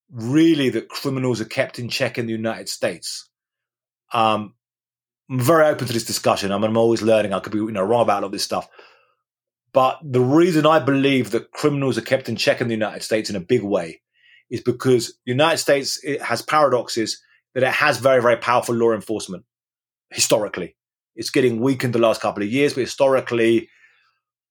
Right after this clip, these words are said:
um, the U S has, has, has hit organized crime, gangs hard. So they haven't grown in power like they have here. And that's really what stops,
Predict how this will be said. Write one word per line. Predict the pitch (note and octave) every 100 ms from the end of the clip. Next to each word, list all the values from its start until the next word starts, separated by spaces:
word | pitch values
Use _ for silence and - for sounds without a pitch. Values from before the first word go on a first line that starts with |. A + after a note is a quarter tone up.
| -
um, | A2+ A2 G#2 G#2+ G2
the | B2+ G#2+
U | B2 C3
S | A#2+
has, | A2+ - - -
has, | A2
has | B2+ B2
hit | D#3 D#3 - _ _ _ _ - _ -
organized | C#3+ B2+ A#2 A2+ A2
crime, | B2 A#2+ A#2 A#2 A2+ F#2 _ _ _ _ _ _ _ B2
gangs | B2+ B2 A#2+ A2+
hard. | B2+ A#2 E2 - _ _ -
So | B2
they | A#2+
haven't | C3+ B2
grown | G#2+ A#2+ A#2+
in | A2+ F#2+
power | - B2 G#2 F2+ _ _ _ -
like | A2+ G#2+
they | G2+
have | G#2+ G#2
here. | - C#3 C3+ F#2+ F2+ _ _ _ -
And | A#2
that's | C#3 C3+
really | A2+ A#2 B2+ D#3+ D#3 C3
what | A#2 A2
stops, | - - A2+ - - -